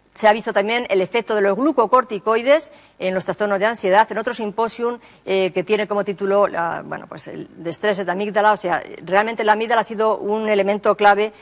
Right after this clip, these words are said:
en, eh, a lo largo de este trastorno, a lo largo de este congreso, perdón, ya que se ha hablado mucho de él.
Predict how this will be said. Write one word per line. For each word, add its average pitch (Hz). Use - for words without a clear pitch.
en, 175
eh, 170
a 170
lo 175
largo 190
de 196
este 196
trastorno, 196
a 185
lo 180
largo 190
de 208
este 202
congreso, 190
perdón, 190
ya 202
que 208
se 202
ha 208
hablado 196
mucho 175
de 143
él. -